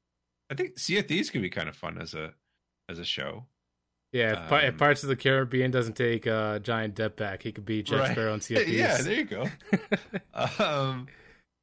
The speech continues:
Speaker 1: what else? Uh, yeah, those are, like, all, all I can think of right now in terms of,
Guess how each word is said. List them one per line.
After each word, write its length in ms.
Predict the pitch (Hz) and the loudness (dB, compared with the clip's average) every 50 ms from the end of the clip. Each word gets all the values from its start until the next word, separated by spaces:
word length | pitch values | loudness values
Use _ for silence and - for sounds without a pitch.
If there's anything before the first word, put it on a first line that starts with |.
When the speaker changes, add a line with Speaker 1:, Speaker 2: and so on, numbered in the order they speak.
| _ _ _ | _ _ _
Speaker 1:
what 120 | - - - - | -18 -18 -12 -10
else? 500 | - 175 180 123 73 - - - - - - _ | -8 -6 -6 -6 -8 -10 -10 -12 -12 -14 -14 _
Uh, 640 | 98 98 98 95 98 98 98 95 95 95 95 95 95 95 - _ _ _ _ _ _ _ _ _ _ _ _ _ _ _ _ _ _ _ _ _ _ _ _ _ _ _ _ _ _ _ _ _ _ _ _ _ _ _ _ _ _ _ _ _ | -14 -14 -12 -12 -12 -12 -12 -12 -12 -14 -14 -14 -16 -18 -20 _ _ _ _ _ _ _ _ _ _ _ _ _ _ _ _ _ _ _ _ _ _ _ _ _ _ _ _ _ _ _ _ _ _ _ _ _ _ _ _ _ _ _ _ _
yeah, 140 | - 127 117 87 87 | -16 -16 -16 -14 -14
those 140 | 120 135 131 | -14 -12 -10
are, 60 | 110 | -10
like, 220 | 95 - - - - - | -10 -12 -12 -16 -16 -18
all, 140 | 71 71 _ _ - | -20 -20 _ _ -16
all 100 | 98 101 | -16 -16
I 60 | 92 | -14
can 160 | - 76 73 | -16 -16 -18
think 160 | 85 82 - | -18 -18 -18
of 100 | 80 80 | -18 -18
right 140 | 80 78 - | -18 -18 -18
now 460 | 78 82 87 87 87 85 80 73 76 78 | -20 -18 -16 -14 -14 -12 -12 -12 -14 -14
in 80 | 76 | -18
terms 320 | - - 87 87 82 82 85 | -18 -18 -18 -18 -16 -16 -16
of, 140 | 82 - | -16 -18